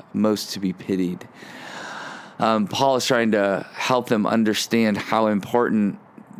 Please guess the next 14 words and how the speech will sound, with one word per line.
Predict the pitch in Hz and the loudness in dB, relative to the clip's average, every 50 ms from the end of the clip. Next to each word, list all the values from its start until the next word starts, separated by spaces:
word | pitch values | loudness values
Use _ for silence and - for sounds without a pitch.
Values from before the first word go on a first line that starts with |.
| - - | -6 -4
what | - 113 113 113 104 110 | 0 2 2 2 2 2
Jesus | 92 107 120 123 120 107 - 107 95 - | 2 2 2 2 2 2 0 0 -2 0
did | - 104 101 98 92 87 - - | 0 2 2 2 0 0 0 2
is, | 107 113 113 107 90 82 - - | 2 4 4 2 0 -2 -2 0
what | 110 113 113 107 95 | 2 2 2 0 0
Jesus | 87 90 104 117 123 127 117 - 113 107 95 - | -2 0 2 2 2 2 0 0 0 -2 -2 -2
did, | - 90 82 107 113 120 117 107 95 85 87 90 - - - - - - - - - | -4 -4 0 2 2 2 2 2 0 0 -2 -6 -10 -14 -20 -20 -20 -20 -12 -4 -2
um, | 101 98 95 95 92 92 92 90 92 - - - - - | 2 2 2 4 2 2 0 0 -2 -6 -14 -20 -12 -4
is. | - 120 131 143 127 - - - - - - - - - - | 0 2 4 4 2 0 -4 -6 -10 -10 -12 -16 -8 -2 0
Like, | 110 104 98 - - - - | 0 0 0 -4 -10 -8 -2
yes, | - 98 101 104 107 123 143 165 156 117 90 - - - - - - - - - - - | 0 2 4 4 4 4 4 2 0 0 -2 -4 -4 -6 -6 -8 -10 -14 -20 -20 -20 -20
here | - - - - 131 135 135 135 113 - | -16 -10 -4 0 2 2 4 4 2 2
on | - 110 107 104 98 - - | 2 2 2 2 0 0 0
earth, | - 107 113 107 82 - - - - - | 2 2 2 2 0 -2 -6 -12 -20 -20